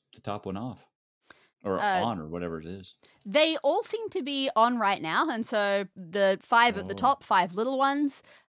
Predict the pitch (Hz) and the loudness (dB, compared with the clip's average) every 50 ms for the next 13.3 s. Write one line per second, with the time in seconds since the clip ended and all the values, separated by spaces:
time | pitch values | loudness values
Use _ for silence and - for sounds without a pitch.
0 | _ _ - 190 202 196 208 196 196 185 185 - _ _ _ _ _ _ _ _ | _ _ -12 -8 -6 -2 -2 0 0 0 -2 -4 _ _ _ _ _ _ _ _
1 | _ _ _ - - 277 262 262 247 - - 226 226 240 233 254 254 254 254 277 | _ _ _ -8 -4 -2 2 2 2 2 2 0 0 0 0 0 0 2 2 2
2 | 330 370 453 - - 208 185 202 208 226 247 277 311 320 320 330 302 - 330 320 | 2 0 0 -2 -8 -10 -6 -4 -4 -2 -2 -2 -2 -2 -4 -4 -6 -6 -6 -6
3 | 294 - 320 285 294 294 302 - 320 294 311 311 - - 320 320 294 - - - | -6 -4 -4 -4 -2 -2 -4 -6 -8 -8 -8 -8 -6 -6 -6 -6 -6 -8 -12 -20
4 | - _ _ _ _ _ _ _ _ _ _ 214 220 - 269 269 285 285 277 262 | -20 _ _ _ _ _ _ _ _ _ _ -14 -12 -6 -2 0 2 2 2 2
5 | 247 233 226 220 214 214 208 - - 185 185 170 175 196 208 214 208 190 185 - | 2 2 2 0 -2 -4 -8 -6 -6 -6 -6 -6 -8 -6 -6 -6 -4 -4 -6 -6
6 | - 165 170 170 165 143 131 151 185 208 - _ _ _ _ _ _ _ _ - | -6 -6 -6 -4 -4 -4 -6 -6 -8 -8 -10 _ _ _ _ _ _ _ _ -2
7 | 208 202 190 185 180 175 180 185 - - 214 233 240 240 233 233 - 240 185 - | -2 0 0 0 -2 -4 -4 -6 -8 -6 -4 0 2 2 2 2 2 -2 -2 -2
8 | 190 214 233 247 254 262 - - - 233 220 208 - - - - 180 190 175 - | -2 -4 -2 -2 -2 -2 -4 -2 -2 0 0 -2 -4 -12 -10 -8 -8 -8 -4 -2
9 | 226 240 208 202 185 127 131 214 311 320 - _ _ _ _ _ _ _ _ _ | -2 -2 0 -2 -4 -4 -4 -4 -4 -6 -6 _ _ _ _ _ _ _ _ _
10 | _ _ _ _ _ _ _ _ _ _ _ _ _ - 180 254 254 233 151 139 | _ _ _ _ _ _ _ _ _ _ _ _ _ -4 -2 0 0 0 -2 -2
11 | 175 190 226 208 214 220 220 208 196 190 196 - - 220 190 143 - - - 185 | 2 4 4 6 6 4 4 2 0 -2 -4 -6 -2 0 0 0 0 -2 -6 -6
12 | 165 160 165 - - 185 165 160 151 147 - - _ - - - - 175 - - | -6 -6 -6 -6 -6 -4 0 0 0 0 0 -4 _ -14 -8 -4 -4 -4 -4 -4
13 | - - - - - | -8 -14 -16 -16 -16